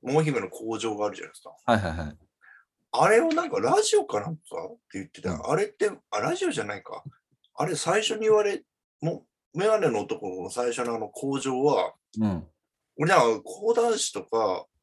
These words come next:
Speaker 2: うん。
Speaker 1: だと思ってたの。
Speaker 2: うん。
Speaker 1: モデルが。
Speaker 2: うん。
Speaker 1: じゃなくてあれは、徳光さんの、
Speaker 2: うん。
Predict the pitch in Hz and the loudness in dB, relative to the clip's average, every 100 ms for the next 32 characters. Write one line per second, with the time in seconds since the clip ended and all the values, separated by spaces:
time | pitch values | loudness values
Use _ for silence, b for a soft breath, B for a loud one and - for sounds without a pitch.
0 | - 110 98 78 - - 127 123 104 104 | -4 0 0 -2 -14 -4 -2 0 -2 -2
1 | 107 - 92 82 _ _ _ _ - 117 | -4 -6 -8 -10 _ _ _ _ -2 0
2 | 104 82 82 _ _ - 101 104 98 95 | 2 -2 -10 _ _ -8 -2 0 0 -2
3 | 95 - _ _ - 107 92 78 69 - | -4 -6 _ _ -2 0 0 -4 -10 -16
4 | _ _ - - 226 - 113 107 113 120 | _ _ -4 -2 -2 -2 0 2 4 4
5 | 120 - _ _ _ _ _ _ _ _ | 2 -2 _ _ _ _ _ _ _ _
6 | - 156 - 359 392 302 254 117 101 95 | 0 0 2 0 0 -4 -6 -8 -8 -6
7 | 123 113 - - _ _ _ _ _ 101 | -4 -4 -4 -12 _ _ _ _ _ -2
8 | 104 82 | 0 -2